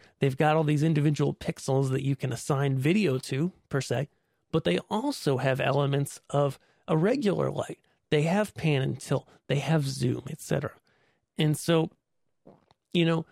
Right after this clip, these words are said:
now there, there, there's cheap units out there and used units. Um, and so,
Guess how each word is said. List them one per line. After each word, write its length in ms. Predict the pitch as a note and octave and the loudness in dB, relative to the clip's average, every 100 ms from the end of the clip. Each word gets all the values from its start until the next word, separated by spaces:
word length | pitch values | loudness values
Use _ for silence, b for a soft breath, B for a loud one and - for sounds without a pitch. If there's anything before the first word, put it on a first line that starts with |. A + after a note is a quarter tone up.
| b | b
now 200 | E3+ F#3+ | -2 0
there, 200 | A#3 G3 F#3 | 2 0 -2
there, 240 | F3 E3 | 0 0
there's 320 | F3 E3 E3 - | 2 0 0 -2
cheap 300 | - G3 F3+ | -2 0 2
units 260 | D#3+ D#3 | 0 0
out 160 | G#3 G#3+ | -2 -2
there 120 | C#3+ | -4
and 140 | C#3+ | -2
used 340 | D3 G#3 A#3+ - | -2 -2 -2 -2
units. 380 | C#3+ A2+ C#3+ - B B - | -4 -4 -8 -12 B B -2
Um, 340 | C#3+ C3+ C3+ b b b _ _ | 0 0 -4 b b b _ _
and 520 | D3+ D3 C#3 C#3 C#3+ - | -2 0 0 0 -4 -8
so, 640 | - - E3 D#3 D3+ D3 D3 | -14 -4 0 2 2 0 -4